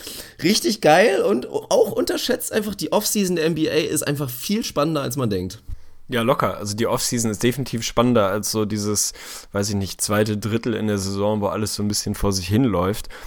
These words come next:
Speaker 2: Also ich freue mich massiv wieder auf die Offseason. Wenn wir dann erstmal wieder in unseren Previews drin sind und alles wieder durchanalysieren und die Chancen, dass sich viel, viel tut,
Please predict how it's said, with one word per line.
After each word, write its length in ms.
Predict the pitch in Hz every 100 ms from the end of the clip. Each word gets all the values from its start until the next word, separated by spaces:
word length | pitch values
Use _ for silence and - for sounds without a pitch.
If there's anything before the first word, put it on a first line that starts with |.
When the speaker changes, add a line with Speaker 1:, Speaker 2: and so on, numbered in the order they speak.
| -
Speaker 2:
Also 200 | - 95
ich 120 | 98 -
freue 160 | 110
mich 140 | 120 104
massiv 360 | 95 - 160
wieder 160 | - 80
auf 100 | 82
die 120 | 82
Offseason. 560 | 73 - 95 87 92 95
Wenn 80 |
wir 80 | 104
dann 140 | 101 98
erstmal 280 | 95 107
wieder 220 | 101 104 101
in 80 |
unseren 260 | 104 101 101
Previews 460 | - 135 117 95 -
drin 220 | 110 107
sind 220 | 104 107
und 200 | 101 -
alles 260 | 104 107 110
wieder 160 | 107
durchanalysieren 800 | 101 123 98 107 101 98 104 113
und 180 | 110 101
die 120 | 107
Chancen, 500 | - 113 123 131 113
dass 220 | 104 -
sich 180 | 110 -
viel, 320 | - 147 151
viel 240 | - 143 123
tut, 340 | - 156 180